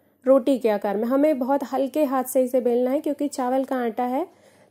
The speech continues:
तो ये बहुत, आप अगर प्रेशर, प्रेशर के साथ आप इसे वो करेंगे तो ये टूट जाएगा, इसलिए हमें बहुत हल्के हल्के हाथों से इसे बेलना है।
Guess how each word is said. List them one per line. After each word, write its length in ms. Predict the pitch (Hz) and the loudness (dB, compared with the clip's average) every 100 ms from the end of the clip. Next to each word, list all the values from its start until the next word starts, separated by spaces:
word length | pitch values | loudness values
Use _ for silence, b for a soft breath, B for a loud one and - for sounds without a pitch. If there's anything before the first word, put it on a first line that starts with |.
| - | 0
तो 60 | |
ये 300 | 277 262 294 | 0 2 0
बहुत, 540 | 277 220 233 262 262 - | 0 -4 -2 -2 -2 -2
आप 260 | 262 247 - | -2 -2 -4
अगर 280 | 247 262 254 | -2 -2 -2
प्रेशर, 520 | 254 247 240 269 254 - - | -4 -4 0 -2 -2 -12 -4
प्रेशर 340 | 247 262 269 | -2 0 0
के 100 | 269 | 0
साथ 300 | 269 254 247 | 0 0 0
आप 140 | 247 240 | -4 -4
इसे 220 | 233 247 | -2 0
वो 100 | 240 | 0
करेंगे 440 | 240 240 226 233 392 | 0 -2 0 -2 -4
तो 160 | - 294 | -2 -2
ये 320 | 262 277 294 - - | 2 2 2 -2 -4
टूट 220 | 294 277 | 0 0
जाएगा, 500 | 202 190 185 185 196 - b b b | -2 -4 -4 -6 -8 -12 b b b
इसलिए 240 | 254 277 302 | -6 0 2
हमें 180 | 294 262 | 2 0
बहुत 220 | 285 247 | -2 0
हल्के 340 | 240 254 302 | -2 2 2
हल्के 280 | 262 240 262 | 2 2 -2
हाथों 320 | 233 220 247 | -2 -4 -4
से 220 | 233 330 440 b b b | -2 -4 -4 b b b
इसे 300 | 247 254 349 302 | -4 -2 -2 0
बेलना 360 | 240 214 202 | 0 0 -2
है। 220 | 180 196 | -6 -12